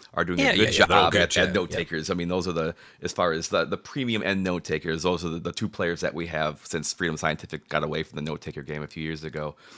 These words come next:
Speaker 1: And they both are doing a good job of kind of really focusing on education. You can tell that's what they're going after. They do a lot with editing documents in various formats. They do a lot with sharing documents, lots of stuff with math. These are the types of features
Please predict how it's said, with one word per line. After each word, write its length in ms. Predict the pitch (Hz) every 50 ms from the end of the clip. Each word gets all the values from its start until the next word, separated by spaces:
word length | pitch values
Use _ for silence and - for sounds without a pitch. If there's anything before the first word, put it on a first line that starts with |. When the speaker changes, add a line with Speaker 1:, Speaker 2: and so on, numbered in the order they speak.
| - - - -
Speaker 1:
And 100 | 104 113
they 60 | 120
both 260 | 120 123 120 113 -
are 80 | 107 98
doing 160 | 92 92 90
a 60 | 85
good 180 | 80 90 90 80
job 220 | 76 85 80 80
of 120 | 78 73 -
kind 200 | - 85 80 78
of 120 | 78 - - - - - - - - _ -
really 260 | 123 147 156 156 143
focusing 480 | - 143 143 - - 135 - 143 131
on 180 | 92 110 117 113
education. 680 | 92 95 104 101 104 101 - - 87 78 - - - 78
You 40 |
can 120 | 76 87 85
tell 160 | - 110 107
that's 160 | 104 - -
what 80 | 104 -
they're 80 | 104
going 280 | 92 92 95 95 92 92
after. 280 | 90 90 - - 98 90
They 80 | 80
do 120 | 76 78 -
a 40 | 76
lot 400 | 78 87 90 95 95 - - -
with 280 | 90 85 78 78 - _ _ - - - - _ _
editing 320 | - 104 104 101 95 95 90
documents 540 | 92 90 85 - - 95 90 87 80 - 90
in 80 | 82
various 420 | 76 90 87 87 87 85 80 - -
formats. 420 | - 92 90 85 85 82 80 -
They 60 | 80
do 140 | 80 82 80
a 20 |
lot 240 | 76 76 80 90 -
with 120 | 78 85 -
sharing 420 | - - - 101 90 87 87 85
documents, 600 | 76 78 73 73 - - 78 76 73 69 - -
lots 220 | 82 82 - -
of 60 | 101 -
stuff 240 | - - 90 85
with 180 | - 82 76 80
math. 400 | 80 80 78 78 78 71 69 -
These 200 | - 104 107 104
are 40 | 101
the 60 | 98
types 280 | 90 - 92 85 - -
of 80 | 82 -
features 480 | - 87 - - 85 80 80 - -